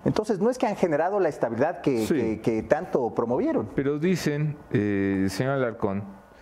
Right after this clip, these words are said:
Speaker 2: el gobierno ha hecho todo lo posible, lo que pasa es que tenemos una clase política muy mala que en lugar de colaborar para que el gobierno pueda traer inversión privada, para que el gobierno, eh, pueda pasar una reforma de ley que elimine la superintendencia vaga de,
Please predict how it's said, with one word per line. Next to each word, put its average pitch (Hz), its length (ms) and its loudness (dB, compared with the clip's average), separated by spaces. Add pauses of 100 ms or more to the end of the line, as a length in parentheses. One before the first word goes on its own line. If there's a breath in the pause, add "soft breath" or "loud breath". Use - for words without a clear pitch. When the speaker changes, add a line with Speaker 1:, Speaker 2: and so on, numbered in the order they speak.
(1200 loud breath)
Speaker 2:
el 120 120 2
gobierno 147 400 2
ha - 20 4
hecho 135 180 -2
todo 127 180 0
lo 117 100 0
posible, 135 500 2
lo 104 100 2
que 101 100 0
pasa 110 200 0
es 107 60 2
que 104 60 0
tenemos 110 220 2
una 110 140 2
clase 101 320 0
política 101 460 0
muy 107 160 2
mala 107 340 2
que 110 60 -2
en 98 80 0
lugar 104 240 0
de 107 100 -2
colaborar 104 560 -2
para 92 140 -2
que 98 100 0
el 92 60 0
gobierno 101 360 0
pueda 98 180 -4
traer 101 280 -2
inversión 95 400 0
privada, 131 540 0
para 98 140 0
que 92 100 -2
el 90 40 -2
gobierno, 98 540 0 (360 loud breath)
eh, 92 380 2
pueda 104 520 -2
pasar 98 260 -4
una 101 480 0
reforma 101 400 -2
de 98 60 -4
ley 107 160 -2
que 104 100 0
elimine 101 340 0
la 95 120 0
superintendencia 95 800 0
vaga 95 400 -2
de, 85 340 2